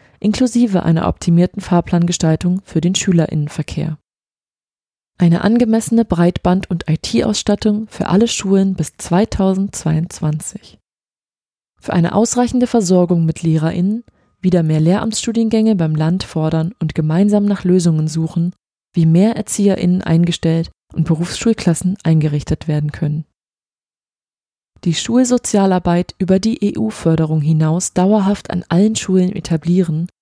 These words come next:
und ihre regionalen und landesweiten Netzwerkstrukturen sichern. Die Anregungen von Stadteltern und Stadtschülerinnenrat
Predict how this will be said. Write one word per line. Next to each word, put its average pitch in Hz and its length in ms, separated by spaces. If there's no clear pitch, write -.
und 226 160
ihre 180 260
regionalen 208 720
und 160 160
landesweiten 175 720
Netzwerkstrukturen 165 1080
sichern. 156 440
Die 185 100
Anregungen 240 640
von 185 180
Stadteltern 220 880
und 214 120
Stadtschülerinnenrat 160 1160